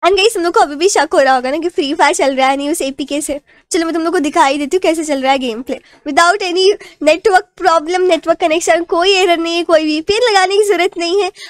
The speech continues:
तो जिनके मोबाइल में फ्री फायर मैक्स नहीं चल रहा है, तो लोग बिंदास तरीके से फ्री फायर खेल सकते हो।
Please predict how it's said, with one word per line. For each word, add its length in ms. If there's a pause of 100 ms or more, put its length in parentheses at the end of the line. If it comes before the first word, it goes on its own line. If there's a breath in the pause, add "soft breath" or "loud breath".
(160 loud breath)
तो 220
जिनके 320
मोबाइल 340
में 80
फ्री 180
फायर 200
मैक्स 420
नहीं 160
चल 240
रहा 140
है, 100
तो 120
लोग 200 (240 loud breath)
बिंदास 380
तरीके 260
से 80
फ्री 200
फायर 200
खेल 240
सकते 300
हो। 100